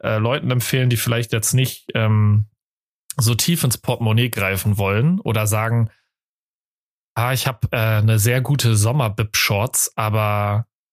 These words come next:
ich sehe es nicht ein, für den Winter jetzt eine Bib-Shorts zu kaufen. Ähm, es gibt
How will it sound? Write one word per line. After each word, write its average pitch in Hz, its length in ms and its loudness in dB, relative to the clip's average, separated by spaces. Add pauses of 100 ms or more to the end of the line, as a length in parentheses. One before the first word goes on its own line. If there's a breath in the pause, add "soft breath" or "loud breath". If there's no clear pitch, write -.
ich - 160 -2
sehe 113 240 2
es 127 140 0
nicht 117 180 0
ein, 120 140 0
für 117 160 -2
den 101 80 0
Winter 120 320 0
jetzt 104 280 -2
eine 107 100 2
Bib-Shorts 101 540 0
zu - 80 -6
kaufen. 107 480 -2 (540 soft breath)
Ähm, 110 260 0
es - 220 0
gibt - 380 -4